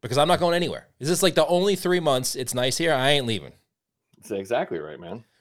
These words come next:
Speaker 1: But
Speaker 2: Yeah, I would
Speaker 1: you're,
Speaker 2: not leave either.
Speaker 1: you're having an event coming up in August. It's called the Restaurant
Speaker 2: Oh,
Speaker 1: Success
Speaker 2: October,
Speaker 1: Summit.
Speaker 2: October,
Speaker 1: October.
Speaker 2: October.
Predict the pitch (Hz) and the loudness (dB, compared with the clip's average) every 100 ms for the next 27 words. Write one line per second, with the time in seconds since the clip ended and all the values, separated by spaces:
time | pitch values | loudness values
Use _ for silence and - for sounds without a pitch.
0 | - 202 180 131 202 107 - 107 113 170 | 4 6 6 8 6 6 0 0 0 -2
1 | 170 147 143 185 196 185 175 151 131 139 | -6 -2 2 6 6 6 4 4 4 2
2 | 143 139 135 123 120 135 98 110 - - | 2 0 2 2 4 4 2 -4 -6 -10
3 | - - - 110 113 123 - 123 143 120 | -18 -4 -2 0 2 0 0 0 2 0
4 | - 113 - 110 240 110 98 - 165 156 | -2 2 6 10 10 10 4 6 8 6
5 | - 254 214 78 - | 8 6 6 2 -6